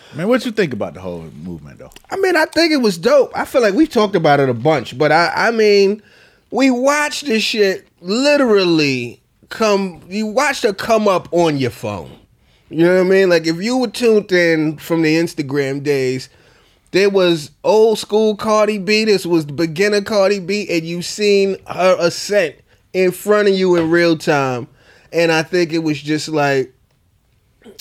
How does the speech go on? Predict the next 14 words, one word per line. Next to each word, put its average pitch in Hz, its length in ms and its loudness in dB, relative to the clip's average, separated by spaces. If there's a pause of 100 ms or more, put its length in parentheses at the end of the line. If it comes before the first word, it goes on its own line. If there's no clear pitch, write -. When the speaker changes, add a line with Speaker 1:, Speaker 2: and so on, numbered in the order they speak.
(140)
Speaker 2:
it 139 140 -10
was 135 220 -8
almost 160 520 -2
like 127 420 -4 (1600)
against 160 500 -2
all 151 260 4
odds, 98 460 -2
right? 143 360 2
Nobody 151 760 2
expected, 127 1040 -4 (1160)
you 151 200 -8
know, 117 180 -4
a 113 40 -10
stripper 117 680 -4